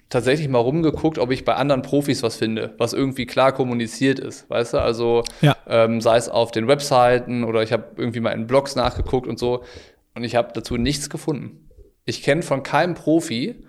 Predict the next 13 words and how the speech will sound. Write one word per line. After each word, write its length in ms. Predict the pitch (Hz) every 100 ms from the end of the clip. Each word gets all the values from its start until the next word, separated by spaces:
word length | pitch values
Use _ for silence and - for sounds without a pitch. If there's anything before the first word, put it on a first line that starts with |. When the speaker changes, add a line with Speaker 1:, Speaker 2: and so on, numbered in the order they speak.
| _ _ _ _ _ _ _ -
Speaker 1:
konkret 640 | 139 160 - - 143 151
formulierte 540 | - 139 135 139 131
Ziele. 420 | - 135 120 113 110
So, 240 | 120 113
also, 320 | 69 - 117 113
also 180 | 117
du 160 | 117 113
kennst 240 | 113 127
dann 80 | 123
so, 220 | 117 117 - - - -
ja, 120 | 127
ich 140 | 139 135
möchte 920 | 135 139 131 131 131 123 120 65 -